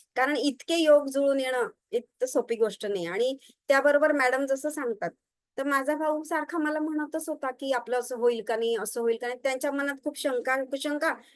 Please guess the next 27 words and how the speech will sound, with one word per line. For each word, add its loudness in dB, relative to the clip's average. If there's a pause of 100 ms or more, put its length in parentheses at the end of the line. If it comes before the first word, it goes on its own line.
(140)
त्यामुळे 2
त्यांचं 0
बऱ्याचशा 2
गोष्टी 0
अर्धवटच 0
झाल्या. -4 (500)
मी 4
एकच 4
गोष्ट 2
डोक्यात 4
ठेवली, 0
आपण 0
गेलोय, 2
दर्शन 0
झालेलं 2
आहे. 0
जसं 2
मॅडमने 4
आपल्याला 4
शिकवलं, 2 (400)
मी 6
प्रत्येक 4
क्षणाला 2
फक्त 2
ते 6
डोक्यात 6
ठेवून 2